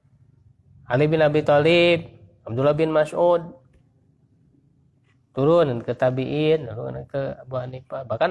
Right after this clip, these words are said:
Abu Hanifah juga sempat bertemu dengan Anas bin Malik.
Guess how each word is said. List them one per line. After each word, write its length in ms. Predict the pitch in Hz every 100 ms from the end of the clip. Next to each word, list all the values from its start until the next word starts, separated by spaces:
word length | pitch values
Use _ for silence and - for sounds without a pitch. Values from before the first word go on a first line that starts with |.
| 165
Abu 160 | 147
Hanifah 400 | 131 131 123 139
juga 240 | 131 165 170
sempat 320 | 143 151 151
bertemu 360 | 131 - 123 160
dengan 260 | 135 147 214 - _ _ _ _ _ _ _ _ _ -
Anas 240 | 127 135 147
bin 160 | 151
Malik. 320 | 196 196 147